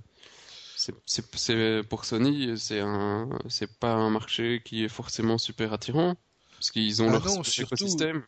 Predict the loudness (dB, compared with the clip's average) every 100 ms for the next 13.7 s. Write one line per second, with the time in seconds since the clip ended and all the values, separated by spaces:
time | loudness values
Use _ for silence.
0 | _ -6 0 2 2 0 -4 -6 -8 -8
1 | -4 -4 -2 0 2 0 -4 -6 -4 -2
2 | -2 -2 -2 -4 -4 -8 -6 -6 -8 -6
3 | -2 -2 -2 -6 -8 -6 -6 -4 -6 -4
4 | -6 -6 -4 -2 0 -2 -4 -14 -16 -16
5 | -16 -4 0 2 2 2 2 -2 -2 -2
6 | -2 -4 -4 -2 0 0 0 0 0 -2
7 | -2 -2 0 0 0 0 -2 -4 -4 -6
8 | -8 -10 -12 -12 -8 0 2 2 2 0
9 | 0 0 0 2 2 0 -2 -6 -6 -6
10 | -4 -4 -2 -4 -4 -8 -6 -6 -4 -4
11 | -6 -6 -6 -4 -6 -8 -8 -6 0 2
12 | 4 2 0 0 0 2 0 -2 -2 -2
13 | 0 -2 -2 -4 0 0